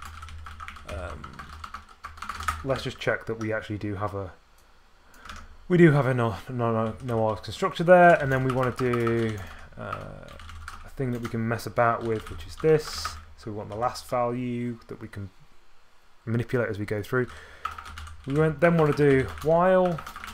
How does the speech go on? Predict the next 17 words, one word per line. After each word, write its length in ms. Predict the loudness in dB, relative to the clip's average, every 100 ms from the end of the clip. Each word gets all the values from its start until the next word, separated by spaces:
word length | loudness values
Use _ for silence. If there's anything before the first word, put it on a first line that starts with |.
| -18 -4
uh, 1500 | 2 4 4 4 2 2 2 2 2 0 0 -2 -4 -4 -6 -8 -16 -20 -20 -20 -20 -20 -20 -20 _ -20 -20 -20 -18 -16 -14 -14 -8
list 640 | -4 -4 -4 -10 -12 -16 -16 -12 -14 -14 -18 -20 -16 -14 -10 0
one 500 | 2 4 2 -2 -4
val 720 | -4 -2 0 2 0 -2 -4
is 560 | -6 -6 -4 -4 -6 -8 -10 -14 -16 -20 -20 -20 -20 -20 -20 -20 _ _ _ -20 _ -20 -18 -18 -18 -12
one 240 | -6 -2
of 60 | 4
those 240 | 4 6
ways 280 | 4 4 4
round. 240 | 4 4
I 40 | 2
probably 260 | 2 0
got 140 | 0 0
that 180 | -2 0
wrong. 260 | 0 0
Let's 180 | -4 -10
just 200 | -16